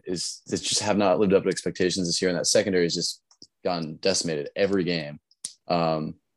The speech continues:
honestly, if I had to play anything here, if I didn't play the spread, I'd look at the Chiefs team total over. I just think they do whatever they want, whenever they want. Um,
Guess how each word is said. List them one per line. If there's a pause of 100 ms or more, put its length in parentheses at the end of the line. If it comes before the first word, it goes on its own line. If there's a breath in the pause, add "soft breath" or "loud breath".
(640)
honestly,
if
I
had
to
play
anything
here,
if
I
didn't (140)
play
the
spread,
I'd
look
at
the
Chiefs
team
total
over. (420)
I
just
think
they
do
whatever
they
want, (140)
whenever
they
want. (400)
Um,